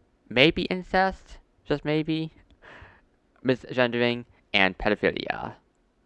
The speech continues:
Now we can move onward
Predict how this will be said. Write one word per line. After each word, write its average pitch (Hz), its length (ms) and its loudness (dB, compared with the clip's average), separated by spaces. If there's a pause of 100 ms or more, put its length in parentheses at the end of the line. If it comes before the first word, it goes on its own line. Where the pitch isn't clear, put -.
(560)
Now 110 360 4
we 113 120 6
can 104 480 0 (140)
move 127 220 2
onward 127 580 0